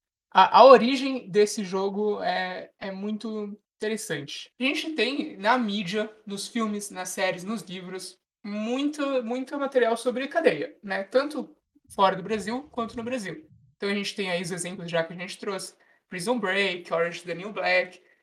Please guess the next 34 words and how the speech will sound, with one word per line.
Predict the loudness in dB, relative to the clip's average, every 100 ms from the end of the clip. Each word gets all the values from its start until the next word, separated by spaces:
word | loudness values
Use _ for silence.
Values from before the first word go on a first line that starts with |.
| -6
A | -4
gente | -4 -8 -4
tem | -4 0
aí | -2 -2
o | -8
filme | -6 -6 -6
do | -6 -8 -8
Carandiru, | -6 -6 -4 -2 -2 -4 -4
a | -6
gente | -6 -8
tem | -6
Estômago, | -6 0 4 4 4 -4
a | -8
gente | -10 -12 -8
tem, | -8 -10 -16 _
é, | 2 2
Irmandade | 2 2 4 6 6 4 0
no | -8
Brasil. | -4 -4 -2 -4 -6 _
A | -6
gente | -6 -6
tem | -4 -2
livros, | 0 0 -2 -8 -10 -10
muitos | -4 -4 -4
livros, | -4 -6 -4 -6 -2
é, | 2 2 2 -2 -10 2
tanto | 2 2
sobre | 4 4 4 6
a | 8 8
cadeia | 4 -2 -2
em | -4
si, | -6 -6 -6 -8 _
quanto | 0 2 2
sobre | -2 4 4 2 -6